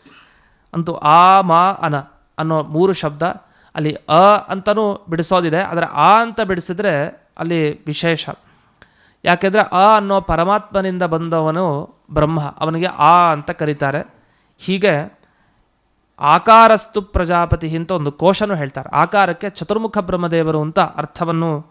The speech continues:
ಹೇಳಿದ್ದಾರೆ. ಹೀಗೆ ಇಂತಹ ಈ ಮೂರು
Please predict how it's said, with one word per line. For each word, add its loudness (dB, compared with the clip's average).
ಹೇಳಿದ್ದಾರೆ. -2
ಹೀಗೆ -2
ಇಂತಹ 0
ಈ -2
ಮೂರು 2